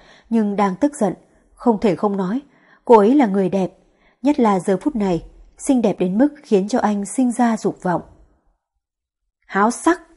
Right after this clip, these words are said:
không biết xấu hổ. Hô hấp của Kiều Tuyết Nghiên vẫn hơi rối loạn, nhưng không làm trở ngại cô mắng người. Xem ra người đàn ông này có vẻ dạng chó hình người, nội tâm lại xấu xa như vậy.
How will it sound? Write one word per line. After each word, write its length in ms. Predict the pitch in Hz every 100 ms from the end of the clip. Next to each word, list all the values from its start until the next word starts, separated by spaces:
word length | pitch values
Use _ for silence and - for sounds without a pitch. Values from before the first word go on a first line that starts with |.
| _ _
không 240 | _ - 233
biết 140 | 320
xấu 140 | - 240
hổ. 400 | 320 262 156 - _ _ _ _ _ _ _ _ _
Hô 160 | - 240
hấp 200 | 208 294 -
của 160 | 214 156
Kiều 120 | 202
Tuyết 220 | 180 269 233
Nghiên 220 | 220 202
vẫn 180 | 220 240
hơi 200 | 240 220
rối 200 | 202 254
loạn, 240 | 226 180 - _ _ _
nhưng 280 | 214 220 202
không 220 | 196 269
làm 220 | 247 196 170
trở 200 | 214 156
ngại 280 | 170 180 -
cô 120 | 233
mắng 280 | 208 196 285
người. 280 | 233 175 147 _ _ _ _ _
Xem 240 | - 220
ra 280 | 226 208 202
người 140 | 196
đàn 160 | 180 170
ông 200 | 240 240
này 320 | 202 175 165 _
có 100 | -
vẻ 340 | 262 220 170 156
dạng 200 | 202 -
chó 220 | - 196 233
hình 260 | 302 202
người, 320 | 180 185 156 - _ _ _ -
nội 140 | 220 -
tâm 200 | 247 226
lại 120 | 214
xấu 220 | - 208
xa 200 | 254 240
như 120 | 226 220
vậy. 220 | 202 175